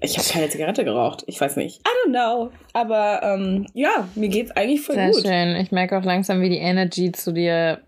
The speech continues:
Speaker 2: zurückkommt.
Speaker 1: Ja, ich bin voller Energie.
Speaker 2: <laughs> Okay.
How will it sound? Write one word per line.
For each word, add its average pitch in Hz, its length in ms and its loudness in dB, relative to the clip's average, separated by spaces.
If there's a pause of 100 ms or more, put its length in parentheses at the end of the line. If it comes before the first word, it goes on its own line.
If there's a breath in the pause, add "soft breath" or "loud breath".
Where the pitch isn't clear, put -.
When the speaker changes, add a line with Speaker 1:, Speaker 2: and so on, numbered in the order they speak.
Speaker 2:
zurückkommt. 170 920 0 (220)
Speaker 1:
Ja, 175 260 0
ich 208 120 -4
bin 196 120 2
voller 170 480 0
Energie. 381 560 2 (440 loud breath)
Speaker 2:
<laughs> - 0 -
Okay. 240 560 0